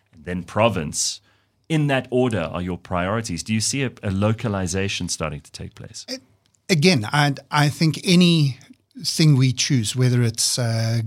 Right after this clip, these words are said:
Speaker 2: governance or economics or, uh, fitness or relationships, I think we're going to find that it's a both and of local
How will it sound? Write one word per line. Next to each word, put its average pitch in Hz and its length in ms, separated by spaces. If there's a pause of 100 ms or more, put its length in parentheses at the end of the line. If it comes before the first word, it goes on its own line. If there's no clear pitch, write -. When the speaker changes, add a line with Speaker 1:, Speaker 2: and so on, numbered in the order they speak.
Speaker 2:
governance 123 560
or 113 380
economics 123 840
or, 110 460 (500)
uh, 104 200
fitness - 680
or 117 360
relationships, 127 960
I 127 120
think 165 340
we're 147 140
going 131 340
to 131 300
find 120 600 (340)
that 123 160
it's - 160
a 139 60
both 123 420
and 110 300 (400)
of 113 140
local 143 460